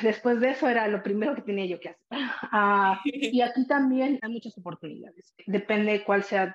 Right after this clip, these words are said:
Speaker 1: tus aspiraciones y lo que tú quieres. Aquí, gracias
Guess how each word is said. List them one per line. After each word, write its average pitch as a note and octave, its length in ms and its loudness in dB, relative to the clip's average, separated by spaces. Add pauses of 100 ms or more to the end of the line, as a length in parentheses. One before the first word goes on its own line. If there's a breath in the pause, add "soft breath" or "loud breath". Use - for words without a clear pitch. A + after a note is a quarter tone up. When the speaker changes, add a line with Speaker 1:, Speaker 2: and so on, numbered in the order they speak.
Speaker 1:
tus F3 280 -6
aspiraciones F#3 1040 -2
y G#3 40 0
lo F3 160 -6
que F#3+ 100 -12
tú F#3+ 240 -10
quieres. A3 540 0
Aquí, G#3+ 1040 2
gracias G#3+ 320 4